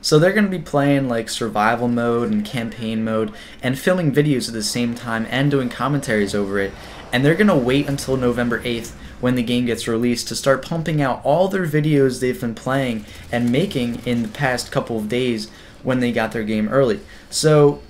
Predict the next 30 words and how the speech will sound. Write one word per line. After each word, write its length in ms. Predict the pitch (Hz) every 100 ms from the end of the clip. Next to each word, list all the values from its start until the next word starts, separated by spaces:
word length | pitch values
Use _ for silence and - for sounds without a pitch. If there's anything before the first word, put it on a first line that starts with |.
| - - -
basically, 440 | 175 185 175 160
they're 140 | 143 139
spending 760 | - - 180 202 208 190 156 123
lots 300 | 120 156 190
of 120 | 180
money 440 | 160 143 107 107 -
to 120 | -
get 220 | 123 127 135
this 120 | 151
game 280 | - 127 113
early, 400 | 117 113 101 104 -
to 100 | -
make 440 | 135 131 156 156 -
lots 280 | 117 120 113
of 140 | 104
more 260 | 113 143 160
money 420 | 113 101 101 107 -
because 640 | 110 - 113 113 107 - - -
they're 160 | - 120
already 380 | 135 160 160 143
popular, 580 | 131 110 107 107 107 107 - -
they 120 | 131
already 400 | 143 170 180 160
have 180 | 156 139
a 40 |
huge 360 | 127 - 143 139
subscriber 520 | 110 - 123 120 120
base, 440 | 107 107 104 -
fan 400 | - - 123 120
base, 340 | 104 95 98